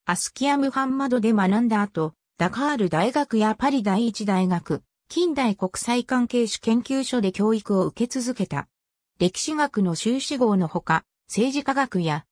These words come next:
国際関係論の学位も持つ。学業を修了すると、フランス国立科学研究センターの研究員となり、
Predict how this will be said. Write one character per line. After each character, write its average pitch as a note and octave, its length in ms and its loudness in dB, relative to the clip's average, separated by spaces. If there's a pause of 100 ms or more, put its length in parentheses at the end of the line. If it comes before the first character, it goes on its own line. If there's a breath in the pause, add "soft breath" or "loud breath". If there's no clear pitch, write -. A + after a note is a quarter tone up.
(160)
国 G3 200 -2
際 C4+ 280 -4
関 C4 240 0
係 D4+ 300 0
論 G#3 240 4
の E3 100 0
学 G#3+ 300 0
位 F#3 80 2
も D#3 160 -2
持 D#3+ 140 0
つ。 - 260 -10 (500)
学 C#4 320 0
業 A#3+ 220 2
を E3+ 80 0
修 A#3+ 280 0
了 A#3 200 2
す G3+ 160 -6
る F#3 100 0
と、 D#3 240 -4 (240)
フ F3+ 160 0
ラ B3+ 120 2
ン D#4+ 80 -2
ス - 120 -8
国 - 340 -2
立 - 160 -8
科 C#4 160 -6
学 A#3+ 280 -4
研 A#3+ 220 2
究 B3 260 -2
セ C4+ 180 -6
ン B3 80 -6
タ G3+ 220 0
ー - 20 2
の E3 140 0
研 A3+ 240 0
究 C4+ 240 -2
員 G3+ 240 2
と D#3+ 120 -2
な D#3 140 2
り、 D3 160 -2